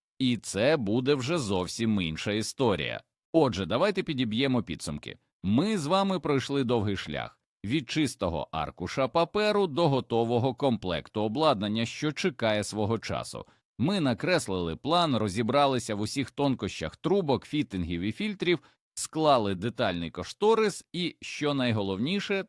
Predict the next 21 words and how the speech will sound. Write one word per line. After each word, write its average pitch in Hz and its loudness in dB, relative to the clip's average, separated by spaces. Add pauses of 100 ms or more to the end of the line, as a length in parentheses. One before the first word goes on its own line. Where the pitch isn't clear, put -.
тепер 110 -2
знаємо, 151 -2
як 127 0
уникнути 120 -2
тих 175 -2
найдорожчих 117 0
і 185 -2
найбільш 175 -2
прикрих 110 -2
помилок, 98 -2 (260)
яких 95 -4
припускаються 117 -2
новачки. 98 -4 (320)
Але 131 2 (140)
найважливіший 117 -2
поворот 87 -4
у 139 0
цій 104 -4
історії 170 -2
ось 110 -2
який. 82 -6